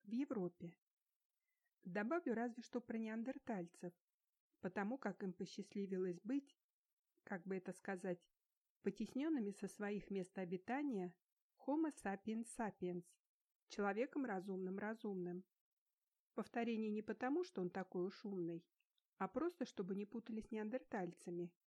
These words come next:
которых иногда тоже определяют как разумных. Проще говоря, турнули не до конца разумных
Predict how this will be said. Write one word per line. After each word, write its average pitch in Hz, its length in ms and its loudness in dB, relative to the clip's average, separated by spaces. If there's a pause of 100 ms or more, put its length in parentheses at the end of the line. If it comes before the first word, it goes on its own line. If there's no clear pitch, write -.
(380)
которых 202 460 -2
иногда 208 360 -2
тоже 208 260 0
определяют 185 640 -2
как - 220 -10
разумных. 185 680 -2 (600)
Проще 220 320 2
говоря, 226 400 0
турнули 214 480 0
не 196 120 0
до 190 120 -2
конца 208 420 -2
разумных 202 680 0